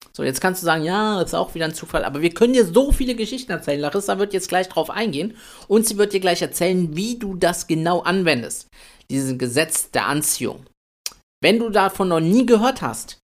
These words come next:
und dich einfach mehr damit beschäftigen möchtest, gibt es zwei Bücher, die wir dir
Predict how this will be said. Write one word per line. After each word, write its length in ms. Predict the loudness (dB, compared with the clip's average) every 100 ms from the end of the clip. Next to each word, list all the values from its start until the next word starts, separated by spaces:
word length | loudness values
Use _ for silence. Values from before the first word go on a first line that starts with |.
| -8
und 180 | -8
dich 140 | -6 -4
einfach 200 | 0 2
mehr 240 | 2 2
damit 260 | 2 0 -4
beschäftigen 480 | -4 -4 -4 -6 -4
möchtest, 480 | -4 -2 -4 -4 -12 -20 -10
gibt 160 | -6
es 160 | -4 -2
zwei 240 | 2 2
Bücher, 320 | 2 -2 -2 -2
die 140 | 0
wir 100 | 0
dir 320 | 2 2 2